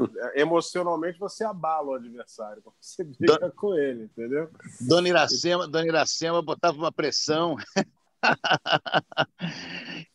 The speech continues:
Speaker 2: Figura muito querida, muito, muito, muito respeitada por todo mundo no meio do tênis, sempre muito querida.
Speaker 1: É, e, e, e só completando também, porque a, a gente fala muito de tênis, mas o Domingos t-,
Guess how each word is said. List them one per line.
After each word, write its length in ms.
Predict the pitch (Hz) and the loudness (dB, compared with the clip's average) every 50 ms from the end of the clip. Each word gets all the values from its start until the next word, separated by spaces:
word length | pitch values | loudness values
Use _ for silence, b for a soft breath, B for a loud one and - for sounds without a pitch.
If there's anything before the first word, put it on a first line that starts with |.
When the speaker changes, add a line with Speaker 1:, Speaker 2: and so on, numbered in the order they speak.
| _ - | _ 0
Speaker 2:
Figura 320 | - 135 127 147 147 147 | 2 4 6 6 6 6
muito 200 | 147 151 160 - | 4 0 -4 -4
querida, 520 | - - 147 147 143 151 151 135 131 113 92 | 0 2 4 6 6 6 4 4 2 -2 -2
muito, 440 | 82 101 113 131 131 - - 135 120 | -4 -10 -10 -10 -8 -6 -6 -6 -4
muito, 440 | 131 135 127 - 135 131 123 113 | -4 -6 -4 -2 0 0 0 -2
muito 360 | 117 123 131 120 - 123 120 113 | -4 -6 -8 -6 -4 -2 -2 0
respeitada 680 | 107 120 113 - - 117 104 - - 117 117 110 113 - | 0 -2 -2 0 -2 -2 0 2 2 2 4 2 0 -4
por 180 | - - - | -8 -16 -8
todo 240 | - - 160 147 143 | -2 -2 0 0 0
mundo 220 | 127 127 127 123 | -2 -2 -2 -2
no 60 | 120 120 | 0 2
meio 160 | 120 120 113 | 2 2 2
do 100 | 107 98 | 2 -2
tênis, 400 | - - 123 123 120 113 104 - | -2 -2 0 0 0 0 0 0
sempre 200 | - 135 107 117 | -2 -2 -4 -6
muito 140 | 127 - - | -10 -10 -6
querida. 380 | - 123 107 104 110 101 - _ _ _ _ _ _ _ _ _ _ _ _ _ _ _ _ _ _ _ _ - | -4 -2 0 0 0 -2 -4 _ _ _ _ _ _ _ _ _ _ _ _ _ _ _ _ _ _ _ _ 2
Speaker 1:
É, 160 | 156 143 131 | 2 2 4
e, 60 | 151 | 4
e, 1500 | 160 165 165 160 139 156 156 156 156 151 143 143 143 143 143 143 143 139 135 135 131 131 127 123 117 113 110 110 107 - | 4 4 4 4 2 2 2 4 4 2 2 2 2 2 2 2 2 2 2 2 2 2 2 0 0 0 -2 -4 -6 -8
e 20 | - - | -10 -12
só 360 | - - 123 - 156 143 143 | -10 -8 -4 2 2 2 4
completando 580 | - 165 143 131 151 139 135 - 139 135 123 | 4 0 2 4 2 2 2 2 0 0 2
também, 280 | - 135 131 139 160 170 | 2 0 2 2 0 -2
porque 160 | - - 151 143 | -2 0 0 0
a, 320 | 123 117 117 113 110 95 | 2 4 2 2 2 0
a 40 | 110 | -2
gente 200 | 117 123 120 - | -2 -2 -4 0
fala 260 | - 135 127 123 120 | 4 4 6 6 6
muito 260 | 123 131 135 131 - | 4 2 0 0 -4
de 140 | 127 135 131 | -14 -16 -10
tênis, 340 | _ - 147 151 160 156 156 | _ 2 2 2 2 2 0
mas 200 | 156 151 156 - - | 0 -2 -2 -2 -6
o 220 | 147 147 151 143 | -6 -6 -4 0
Domingos 340 | 135 135 135 151 156 - - | 0 0 0 0 -2 -4 -10
t-, 140 | - - | -18 -20